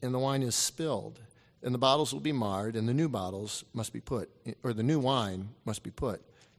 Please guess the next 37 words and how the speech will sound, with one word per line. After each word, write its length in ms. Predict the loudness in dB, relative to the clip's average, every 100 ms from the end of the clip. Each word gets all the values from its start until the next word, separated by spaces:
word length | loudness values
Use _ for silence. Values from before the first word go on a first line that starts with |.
| -8
into 180 | -6 -4
new 140 | -4
bottles. 600 | -4 -6 -8 -14 -16 -16 -18 _ _ _ _ _ _ _ _ _ _ _ _ _ _ _ -20 -20 -20 _ _ _ _ _ _ _ _ _
And 140 | 0 0
it 80 |
came 240 | -2 -2 -4
to 60 |
pass 540 | -6 -8 -8 -8 -10 -12 -18 _ 0
that 120 | 2
he 60 |
went 260 | 4 2 0
through 180 | -2 -2
the 80 | -2
cornfields 720 | 0 0 0 -2 -4 -4 -2
on 140 | -2
the 60 | 0
Sabbath 440 | 0 0 -2 -6
day, 180 | -6 -6
and 120 | -4
the 60 | -4
disciples 600 | -2 0 0 -2 -8 -8
began 400 | -6 -2 0 0
as 100 | -2
they 100 | -2
went 300 | -4 -6 -10
to 100 | -10
pluck 300 | -6 -8 -6
the 180 | -10 -6
ears 220 | -8 -8
of 140 | -12
corn. 420 | -10 -8 -8 -12 -18 _ _ _ _ _ _ _ _ _
The 80 | -4
Pharisees 540 | 2 4 4 0 -2
said 260 | 0 2 2
unto 220 | 0 -2
him, 340 | -6 -8 -10 -14 _ _ _
"Behold, 640 | -6 -2 2 2 2 -2 -10